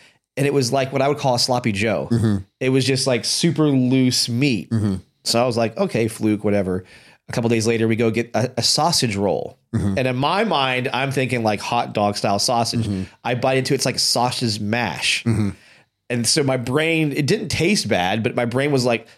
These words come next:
Speaker 1: "The hell's wrong with this?"
Speaker 2: Mm-hmm.
Speaker 1: So it is, it's kinda, and I haven't experienced that so much in other countries. It was the way you guys do that, and then your chicken parm. Chicken parm is your thing,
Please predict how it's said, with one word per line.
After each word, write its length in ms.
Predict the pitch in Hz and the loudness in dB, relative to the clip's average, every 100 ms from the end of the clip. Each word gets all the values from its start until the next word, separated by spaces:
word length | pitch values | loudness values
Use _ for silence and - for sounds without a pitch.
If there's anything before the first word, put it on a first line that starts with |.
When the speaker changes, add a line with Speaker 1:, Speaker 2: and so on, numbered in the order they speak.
| - | -8
Speaker 1:
"The 80 | 101 | -4
hell's 360 | - 180 180 | 0 2 2
wrong 360 | 135 160 220 185 | 2 2 2 2
with 100 | 131 | 2
this?" 340 | 110 73 - | 2 0 0
Speaker 2:
Mm-hmm. 260 | 117 107 101 90 - | 0 0 -2 -6 -6
Speaker 1:
So 240 | - 165 | 0 2
it 80 | 156 | 2
is, 240 | 156 151 147 | 2 0 0
it's 140 | 139 | -2
kinda, 520 | - 185 180 - - - | 0 0 0 0 -4 -2
and 80 | 139 | -2
I 60 | |
haven't 420 | 127 117 180 214 | 0 0 0 0
experienced 480 | 196 - - 180 226 | 0 -2 0 0 2
that 160 | 139 - | 0 0
so 160 | 135 | 0
much 240 | 127 120 127 | 2 0 0
in 140 | 123 | 0
other 220 | 131 135 | 0 0
countries. 500 | 127 156 - 95 76 - - - _ - | 0 -2 -2 -2 -4 -8 -20 -20 _ -2
It 120 | 139 | 0
was 160 | 135 127 | 2 2
the 80 | |
way 100 | 135 | 2
you 140 | 139 131 | 2 2
guys 180 | 127 120 | 2 0
do 120 | 131 | 0
that, 260 | 139 156 | 2 2
and 80 | 139 | 2
then 140 | 135 123 | 0 0
your 100 | 113 | -2
chicken 320 | - 127 117 | -2 -2 -4
parm. 420 | 117 107 85 85 _ _ _ 185 | 0 -2 -2 -8 _ _ _ -4
Chicken 380 | 185 214 214 | -2 0 0
parm 400 | 180 175 170 170 | 0 0 0 0
is 280 | 170 156 127 | 2 0 2
your 260 | 131 123 107 | 2 2 0
thing, 800 | - - 139 143 165 214 247 | -4 -4 0 2 2 2 0